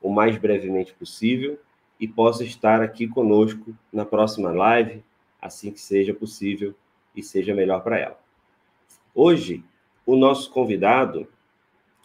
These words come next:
é o cirurgião dentista, está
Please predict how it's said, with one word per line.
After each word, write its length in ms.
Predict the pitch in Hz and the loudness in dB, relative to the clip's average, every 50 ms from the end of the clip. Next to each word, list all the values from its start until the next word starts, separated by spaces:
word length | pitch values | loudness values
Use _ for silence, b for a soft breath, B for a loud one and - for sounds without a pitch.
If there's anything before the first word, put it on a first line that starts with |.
| _ - | _ -2
é 140 | 104 110 117 | 2 2 2
o 80 | 120 | 2
cirurgião 560 | 117 - - 131 127 127 127 131 120 120 117 | 0 -2 -4 -2 -2 -2 -2 0 2 2 2
dentista, 680 | 113 113 110 107 107 - 127 143 - - - - 160 170 - _ _ _ _ _ _ _ _ _ _ _ _ _ _ _ _ _ _ _ _ _ _ _ _ _ _ - | 2 2 -2 -2 -2 -2 -4 -4 -4 -4 -8 -10 -12 -12 -12 _ _ _ _ _ _ _ _ _ _ _ _ _ _ _ _ _ _ _ _ _ _ _ _ _ _ -12
está 640 | - - - - - - 120 123 131 113 104 - - | -12 -12 -12 -8 -2 2 2 4 4 2 -2 -4 -8